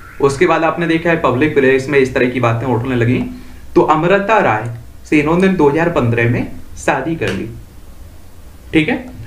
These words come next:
और इनके बच्चों की बात करें तो आप सभी जानते हैं कि मंदाकिनी कुमारी इनकी एक बेटी का नाम, कर्णिका कुमारी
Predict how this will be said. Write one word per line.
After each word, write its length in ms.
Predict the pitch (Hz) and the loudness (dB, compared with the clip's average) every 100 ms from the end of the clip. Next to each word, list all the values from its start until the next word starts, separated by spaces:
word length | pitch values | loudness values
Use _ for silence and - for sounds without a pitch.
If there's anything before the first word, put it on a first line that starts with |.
| - | -4
और 180 | 131 139 | 0 2
इनके 220 | 160 214 | 2 2
बच्चों 280 | 190 190 226 | 2 0 -2
की 100 | 220 | 2
बात 220 | 185 175 | 2 2
करें 140 | 190 190 | 0 2
तो 80 | |
आप 160 | 170 131 | 0 0
सभी 240 | 160 151 | 0 2
जानते 260 | 175 175 175 | 2 2 2
हैं 120 | 196 | 2
कि 60 | 190 | 2
मंदाकिनी 580 | 135 123 131 165 175 147 117 | 0 2 0 0 -2 -4 -2
कुमारी 320 | 139 123 117 | 0 2 2
इनकी 240 | 160 156 170 156 - - - | 0 0 0 0 0 -6 0
एक 180 | 123 117 | 2 2
बेटी 220 | 139 180 | 0 0
का 160 | 165 156 | -2 0
नाम, 220 | 190 - - | -2 -2 -2
कर्णिका 480 | 131 147 165 143 220 - | 0 0 0 0 0 -2
कुमारी 380 | 131 120 127 | 0 2 0